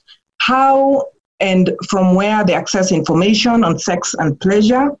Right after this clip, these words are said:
and their experience as they purchase sexual reproductive health services and products, including contraception. So this enabled us to gain empathy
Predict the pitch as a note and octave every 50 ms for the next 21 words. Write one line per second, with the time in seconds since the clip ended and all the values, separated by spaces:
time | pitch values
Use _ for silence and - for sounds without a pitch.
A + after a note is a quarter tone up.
0 | _ _ _ - - - F#3+ F#3 E3+ F3+ E3+ E3+ E3+ - - - - A3+ A3 A3+
1 | A3 G#3+ A3 A3 - - - F#3+ F3 D#3+ D#3 E3+ E3+ E3+ F3 D#3 D#3+ - - G3
2 | G3 F#3 F#3+ - - - F3 F3 D#3+ - F3+ E3+ D#3+ D#3+ D#3 - E3 D#3 E3+ F3
3 | - - D3+ C#3+ - - - G#3 G#3 G#3+ G#3+ - - G#3+ G#3 G3+ G#3+ G#3 - A3+
4 | A3 A3 - - D#3 D#3+ - - F#3+ G3 F#3+ G3 F#3+ F#3+ - - - _ _ _
5 | _ _ _ _ _ - F#3 F3+ - F#3+ G3 F#3 F#3 F3+ F3 E3+ D#3+ D3+ D#3+ D#3
6 | - E3 D#3+ - - - - - - _ _ _ _ _ _ _ _ _ _ _
7 | _ - - G#3 G3+ C4 C4+ C#4 C#4 A3+ A3+ A#3+ A#3 A#3+ B3 A#3+ A#3 A#3+ A#3 A#3
8 | A#3 - - G3+ E3+ D#3+ G3 G3 G3+ G#3 G3+ G3+ G#3 G#3+ G#3+ - _ _ _ -
9 | G3 G3 G#3 G3+ G#3 G3 G3 - A#3 B3+ D4+ E4